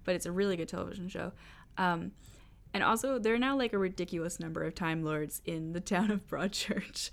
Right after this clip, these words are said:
<laughs> 'cause David Tennant is one of the other stars of that show, and it's just, like, there are only about fifteen British actors. Anyway, so,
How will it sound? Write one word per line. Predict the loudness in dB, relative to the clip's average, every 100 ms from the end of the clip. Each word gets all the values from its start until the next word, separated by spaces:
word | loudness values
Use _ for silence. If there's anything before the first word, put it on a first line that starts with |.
| -8
<laughs> | 0
'cause | 2 4
David | 6 8 8 4
Tennant | 0 -2
is | -2
one | -2
of | 0
the | 0
other | 0 -2
stars | -2 -2 -2 -2
of | -2
that | -4
show, | -2 -2 0
and | 0 -2
it's | -4
just, | -6 -4
like, | -4 -2
there | 2 2
are | 2
only | 0 0 0 0
about | 0 0
fifteen | -4 -6 -2 -2 -2
British | -2 -4 -4
actors. | -6 -6 -8 -10 -12 -14 -16 0
Anyway, | 2 2 -2 -8 -14 -20 -20 -6
so, | 0 2 2 0 -4